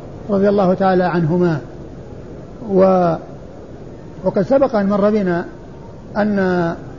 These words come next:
عمر رضي الله عنه وأرضاه يعني ذكر لابن عباس أنه يعني يجعل ذلك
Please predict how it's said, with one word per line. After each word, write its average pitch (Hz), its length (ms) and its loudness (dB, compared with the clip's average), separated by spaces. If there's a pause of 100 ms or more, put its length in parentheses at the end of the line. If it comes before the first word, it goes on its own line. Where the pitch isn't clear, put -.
(160)
عمر 220 260 2
رضي 185 140 4
الله 185 240 2
عنه 165 260 0
وأرضاه 165 500 2 (760)
يعني 165 260 4
ذكر 196 340 4
لابن 196 260 4
عباس 156 560 2 (640)
أنه 175 640 4 (160)
يعني 170 320 2
يجعل 165 340 2
ذلك 175 580 2